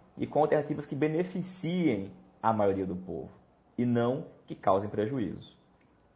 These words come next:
No mesmo sentido, o que está acontecendo no estado do Pará, em que o governador Helder Barbalho, do M D B,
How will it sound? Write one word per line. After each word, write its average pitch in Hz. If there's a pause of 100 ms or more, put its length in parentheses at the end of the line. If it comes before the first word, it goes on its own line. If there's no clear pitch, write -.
(240)
No 117
mesmo 175
sentido, 156 (280)
o 117
que 131
está 131
acontecendo 131 (280)
no 104
estado 120
do 143
Pará, 98 (340)
em 104
que 104 (280)
o 98
governador 107
Helder 117
Barbalho, 98
do 104
M 135
D 107
B, 104